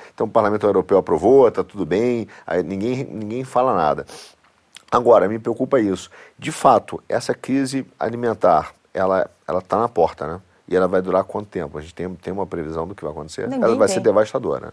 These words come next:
Speaker 2: Vai ser devastadora. Então, a economia, ela é muito lenta. Tudo pra ela tá, fazer uma reação. Então, é muito importante, não é assistencialismo,
Speaker 1: Uhum.
Speaker 2: né? É empreendedorismo. Quanto você
Speaker 1: Isso.
Speaker 2: mais... o que que é ser empreendedor? Você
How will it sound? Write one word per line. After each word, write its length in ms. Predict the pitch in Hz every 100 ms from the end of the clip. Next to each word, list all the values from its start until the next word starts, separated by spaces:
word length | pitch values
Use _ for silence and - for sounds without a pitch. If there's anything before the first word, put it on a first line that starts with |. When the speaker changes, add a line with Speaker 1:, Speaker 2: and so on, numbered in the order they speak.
| -
Speaker 2:
Vai 140 | 277 302
ser 120 | 349
devastadora. 800 | 330 320 330 320 190 196 160 - - -
Então, 380 | 220 285 339 247
a 100 | -
economia, 460 | 214 285 226 233 262
ela 80 |
é 40 | 233
muito 200 | 233 381
lenta. 420 | 285 147 143 147 _ _
Tudo 220 | - 220 233
pra 120 | 233
ela 180 | 220 208
tá, 300 | - 208 -
fazer 340 | 202 196 202 202
uma 120 | 208
reação. 400 | 202 214 - 156
Então, 160 | 160 220
é 60 |
muito 240 | 247 311 370
importante, 720 | 311 226 - 220 240 - - _ _ -
não 260 | 214 208
é 160 | 208 240
assistencialismo, 1040 | 269 277 262 254 254 311 240 170 139 147
Speaker 1:
Uhum. 320 | 127 107 107 147
Speaker 2:
né? 160 | 190 233 202 202 -
É 80 | 202
empreendedorismo. 880 | 226 277 285 269 277 311 220 151 156
Quanto 260 | 208 214
você 260 | 214 208 214
Speaker 1:
Isso. 60 | 202
Speaker 2:
mais... 220 | 233 254
o 60 |
que 180 | - -
que 80 | 349
é 40 |
ser 100 | 262
empreendedor? 480 | 214 196 196 180 156
Você 420 | 143 147 - 220